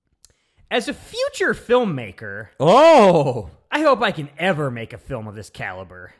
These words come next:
Speaker 2: Is he gonna use Kabu the Warrior as his directing name?
Speaker 1: Oh, he already has. I
Speaker 2: Okay.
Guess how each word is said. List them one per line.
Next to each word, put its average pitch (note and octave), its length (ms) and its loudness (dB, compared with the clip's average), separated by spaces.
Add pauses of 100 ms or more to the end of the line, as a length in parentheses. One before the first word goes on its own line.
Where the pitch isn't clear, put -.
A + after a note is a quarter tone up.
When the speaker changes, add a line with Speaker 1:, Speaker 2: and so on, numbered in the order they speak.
(120)
Speaker 2:
Is G2 120 -18
he A#2 40 -12
gonna A#2 120 -8
use B2 240 -10
Kabu C3 360 -12
the A#2+ 100 -14
Warrior B2+ 360 -14
as A#2 120 -18
his G2 140 -18
directing A2 460 -16
name? C#3 220 -16
Speaker 1:
Oh, A#2+ 60 -18
he G2+ 120 -16
already E2+ 220 -20
has. F2 340 -20
I G2 60 -14
Speaker 2:
Okay. E2+ 300 -16